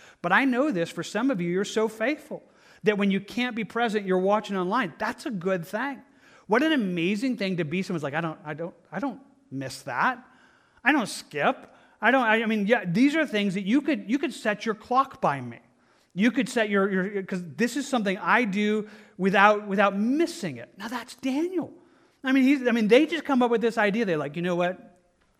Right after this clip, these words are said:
If we make prayer illegal, he's still gonna pray." And they're right. That's what we'll talk about next week. They're right.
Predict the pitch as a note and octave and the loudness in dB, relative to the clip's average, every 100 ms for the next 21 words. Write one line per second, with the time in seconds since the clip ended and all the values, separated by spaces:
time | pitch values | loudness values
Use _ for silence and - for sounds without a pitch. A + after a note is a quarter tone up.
0 | - D#3 C#3 G#3 A#3 F#3 F#3 - F3+ D#3 | -10 -8 -4 -2 0 0 -2 -2 0 0
1 | D3 F3 D3 C#3+ - F#3 - F#3+ F#3 F3+ | 0 -2 -4 -8 -4 -4 -4 -2 0 0
2 | D3+ - F3 E3+ C3+ - - - F#3 E3 | -4 -2 4 4 4 -2 -8 0 0 2
3 | D3+ C3+ C3 C#3+ C3+ C3 - - _ _ | -2 -2 -4 0 0 -2 -12 -20 _ _
4 | _ _ - G3 A3+ E3+ F#3+ F3+ D#3+ D#3+ | _ _ 0 2 2 4 2 2 -2 2
5 | F3 E3+ C3+ B2 F#3+ C#3 B2+ D3 D3 C3 | 0 0 -6 0 0 0 -6 0 0 0
6 | A#2 - | -6 -20